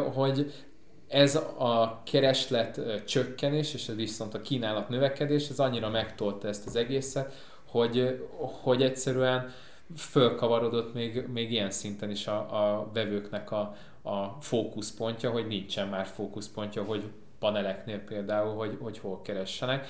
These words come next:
És ez mondjuk egyre, ez mondjuk azt is takarja, hogy mondjuk az a tíz-húsz ember, aki keres, az már nem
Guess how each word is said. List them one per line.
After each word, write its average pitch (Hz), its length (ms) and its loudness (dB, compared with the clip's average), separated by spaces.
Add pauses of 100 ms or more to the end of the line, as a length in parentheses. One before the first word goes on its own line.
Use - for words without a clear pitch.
(120)
És 123 200 0
ez 139 320 4
mondjuk 131 300 4 (280)
egyre, 123 480 4
ez 127 180 4
mondjuk 135 300 2
azt 127 200 6
is - 180 0 (140)
takarja, 127 440 4
hogy 120 160 0
mondjuk 117 280 -4
az 107 140 2
a 95 140 0
tíz-húsz 107 560 -4
ember, 110 260 -2
aki 101 220 -2
keres, 139 360 2
az 123 120 -6
már 131 140 -2
nem 107 260 2